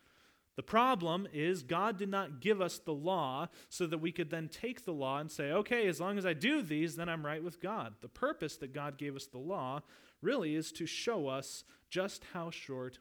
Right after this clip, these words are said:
we have fallen from it. Right? We can't take the law and say, "Okay, here's my instruction book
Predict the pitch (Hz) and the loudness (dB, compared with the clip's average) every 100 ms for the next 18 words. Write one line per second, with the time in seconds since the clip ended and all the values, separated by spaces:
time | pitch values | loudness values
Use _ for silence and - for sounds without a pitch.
0 | - 131 120 - 113 104 85 92 113 _ | -10 -8 -8 -10 -12 -12 -14 -18 -20 _
1 | - 90 92 98 - - _ _ _ _ | -18 -18 -18 -20 -20 -20 _ _ _ _
2 | - 151 - - 185 233 220 - - 226 | -8 -8 -6 -4 0 2 0 0 -2 -4
3 | - 170 156 180 156 139 139 139 - 135 | -2 -2 0 2 2 0 -4 -8 -6 -2
4 | 147 160 208 170 147 151 - - 214 196 | -2 -2 0 2 0 -2 -10 -2 0 2
5 | 202 202 180 - - 208 202 - 165 151 | 2 2 0 -2 -2 -2 -2 -4 -4 -4
6 | 135 143 - | -2 -2 -4